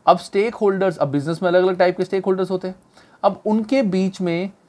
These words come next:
क्या-क्या कॉन्फ्लिक्ट्स आ सकते हैं? कॉन्फ्लिक्ट्स मतलब कि एक स्टेकहोल्डर क्या सोच रहे हैं, दूसरा क्या सोच रहे हैं। जैसे पहला,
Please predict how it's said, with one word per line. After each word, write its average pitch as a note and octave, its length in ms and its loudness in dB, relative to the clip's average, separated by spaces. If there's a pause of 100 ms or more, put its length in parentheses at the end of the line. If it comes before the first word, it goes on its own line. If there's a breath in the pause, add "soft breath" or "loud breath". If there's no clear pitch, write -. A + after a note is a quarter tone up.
(160)
क्या-क्या F#3+ 540 2
कॉन्फ्लिक्ट्स F#3+ 680 -4
आ C#3 120 4
सकते C3+ 360 -8
हैं? E3+ 120 -6
कॉन्फ्लिक्ट्स E3+ 480 -4
मतलब D#3+ 320 -4
कि F3+ 300 0
एक G3+ 120 2
स्टेकहोल्डर F3 480 0
क्या D#3+ 200 2
सोच D#3 240 -4
रहे G3+ 60 0
हैं, E3+ 60 -2
दूसरा E3+ 260 0
क्या B2+ 140 -4
सोच A2 240 -10
रहे A#2 80 -20
हैं। - 80 -20 (280)
जैसे C#3+ 180 0
पहला, G3 440 2